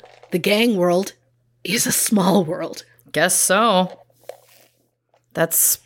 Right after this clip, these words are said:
Speaker 2: wild.
Speaker 1: Right? Oh, I will also bring up another McGonigal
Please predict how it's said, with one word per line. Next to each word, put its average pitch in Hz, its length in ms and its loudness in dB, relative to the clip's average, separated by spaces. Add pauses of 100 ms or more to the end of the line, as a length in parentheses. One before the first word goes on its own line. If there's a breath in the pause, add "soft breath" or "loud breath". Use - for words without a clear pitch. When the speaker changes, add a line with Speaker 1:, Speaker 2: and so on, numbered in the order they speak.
(120)
Speaker 2:
wild. 131 580 0 (140)
Speaker 1:
Right? 196 460 -2 (260)
Oh, 202 360 0 (260)
I 190 140 0
will 190 200 2
also 180 240 2
bring 170 200 0
up 156 100 -2
another 165 560 0 (300 soft breath)
McGonigal 160 720 -2